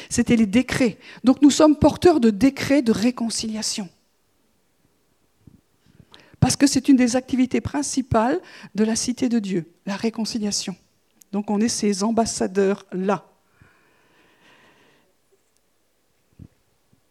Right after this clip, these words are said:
Et, euh, pour expliquer ces choses, je voudrais vous par-, faire un petit cours, euh,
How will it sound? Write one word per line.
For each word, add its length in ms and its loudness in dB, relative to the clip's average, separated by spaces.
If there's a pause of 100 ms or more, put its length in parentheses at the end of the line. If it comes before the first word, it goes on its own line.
(880)
Et, 300 0 (220)
euh, 520 0 (340)
pour 140 4
expliquer 420 -2
ces 160 0
choses, 460 2 (100)
je 80 0
voudrais 160 2
vous 100 4
par-, 200 2
faire 180 2
un 80 2
petit 240 2
cours, 360 2 (260)
euh, 280 2